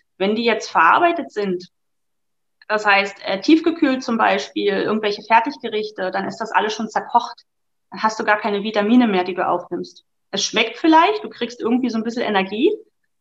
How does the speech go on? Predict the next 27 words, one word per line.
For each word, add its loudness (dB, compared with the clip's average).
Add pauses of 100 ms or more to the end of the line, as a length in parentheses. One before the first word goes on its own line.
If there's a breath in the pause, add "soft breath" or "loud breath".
(180)
aber 6
du -4
hast -2
keine -2
Vitamine -4
mehr. -6 (220)
Und -6
meistens 2
sind 4
ja 4
auch 2
noch -2
die -12
ganzen -4
Zusatzstoffe -2
da -4
drin, -6
ne? 0
So -2 (1080 loud breath)
welche, 2
die -6
das -2
Produkt -4
haltbar 2
machen, 0
irgendwelche -4
E-Stoffe, -2